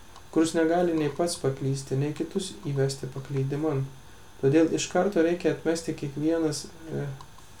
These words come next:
kiekvieną šventųjų knygų aiškinimą, kuris įrodinėtų, jog įkvėptas rašytojas yra, e,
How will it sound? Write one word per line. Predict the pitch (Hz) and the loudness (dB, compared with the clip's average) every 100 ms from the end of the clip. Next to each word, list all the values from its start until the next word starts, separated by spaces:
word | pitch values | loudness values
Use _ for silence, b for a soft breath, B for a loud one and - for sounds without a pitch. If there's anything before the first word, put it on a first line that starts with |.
| - | -12
kiekvieną | 139 - 156 156 | -8 0 2 2
šventųjų | - 143 143 170 151 | 0 -4 -2 2 0
knygų | 147 156 147 | 2 0 2
aiškinimą, | 139 151 151 - 160 165 165 B B B B - | 0 0 -4 -2 -2 -2 -4 B B B B 0
kuris | 160 175 | 2 2
įrodinėtų, | - 156 156 147 139 143 156 156 | 0 0 2 2 0 0 0 0
jog | 151 139 - | 0 -2 -6
įkvėptas | 156 160 165 156 143 139 | -4 0 0 0 -2 0
rašytojas | 139 135 156 160 151 147 | -2 -2 -2 0 0 -2
yra, | 147 147 | -4 -4
e, | 143 - 143 | -6 -8 -6